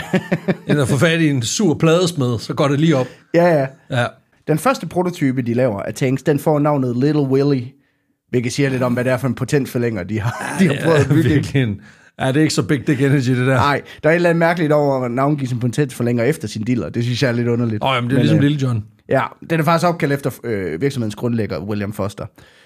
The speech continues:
Speaker 1: Øh, men pig-joken er ikke helt dum, fordi det her ved jeg ikke, om du ved. Tanks har jo køn.
Speaker 2: Hvad?
Speaker 1: Tanks har køn, kampvogne har køn.
Speaker 2: Okay.
Speaker 1: Der findes to tankkøn, det er meget binært.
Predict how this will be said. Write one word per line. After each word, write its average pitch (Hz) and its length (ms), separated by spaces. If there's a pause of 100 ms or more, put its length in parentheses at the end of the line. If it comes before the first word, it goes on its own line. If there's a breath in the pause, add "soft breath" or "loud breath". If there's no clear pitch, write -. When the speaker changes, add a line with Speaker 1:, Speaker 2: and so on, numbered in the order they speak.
(220 soft breath)
Speaker 1:
Øh, 120 460
men 113 140
pig-joken 165 520
er 180 100
ikke 202 180
helt 180 320
dum, 185 180 (220)
fordi 147 340
det 180 120 (220)
her 156 260 (360)
ved 151 220
jeg 151 80
ikke, 156 120
om 143 60
du 135 60
ved. 131 200 (1040)
Tanks - 300
har 123 120
jo 110 60
køn. 160 400 (680)
Speaker 2:
Hvad? 170 220 (1900)
Speaker 1:
Tanks 175 320
har 143 160
køn, 175 360
kampvogne 139 500
har 120 140
køn. - 360 (260)
Speaker 2:
Okay. 170 360 (320)
Speaker 1:
Der 143 80
findes 165 260
to 233 360 (120)
tankkøn, 160 420
det 123 100
er 123 40
meget 117 200
binært. 87 460